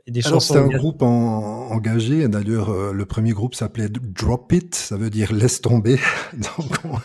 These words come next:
Speaker 2: on était dans le ton. Et,
Speaker 1: Ouais.
Speaker 2: euh, c'est vrai que les chansons que j'écrivais à l'époque, euh, étaient, euh, comme je l'ai dit, euh, plus des cris que, que des petites chansonnettes, euh, qui dénonçaient des déjà, euh, bah, tout, tout, tout le milieu, euh,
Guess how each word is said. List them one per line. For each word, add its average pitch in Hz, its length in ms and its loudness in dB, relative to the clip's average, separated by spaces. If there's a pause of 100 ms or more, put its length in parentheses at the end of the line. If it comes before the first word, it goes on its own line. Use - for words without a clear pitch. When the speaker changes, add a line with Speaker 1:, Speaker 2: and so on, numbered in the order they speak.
(540)
Speaker 2:
on 107 100 2
était 110 220 0
dans 123 140 4
le 117 60 2
ton. 143 420 2 (440)
Et, 123 280 2
Speaker 1:
Ouais. 123 100 6
Speaker 2:
euh, 107 180 0
c'est 113 160 -6
vrai 120 240 0
que 131 100 -4
les 120 60 2
chansons 120 380 0
que 110 40 -4
j'écrivais 113 380 -4
à 110 80 -2
l'époque, 131 540 -2
euh, 101 480 -4
étaient, 107 220 -12
euh, 98 720 -6
comme 107 140 -2
je 104 100 -6
l'ai 110 100 -2
dit, 123 280 0
euh, 98 340 -4
plus 120 320 -8
des 104 160 -2
cris 131 400 -6
que, 107 760 -8
que 104 120 -10
des 107 120 -8
petites - 200 -6
chansonnettes, 117 680 0
euh, 95 140 -6 (520)
qui 139 260 -2
dénonçaient 135 540 4
des 123 140 6
déjà, 135 640 4
euh, 104 640 -2
bah, 107 320 -4 (380)
tout, 117 260 -12
tout, 117 180 -12
tout 123 140 -2
le 117 60 4
milieu, 117 680 0
euh, 98 280 -6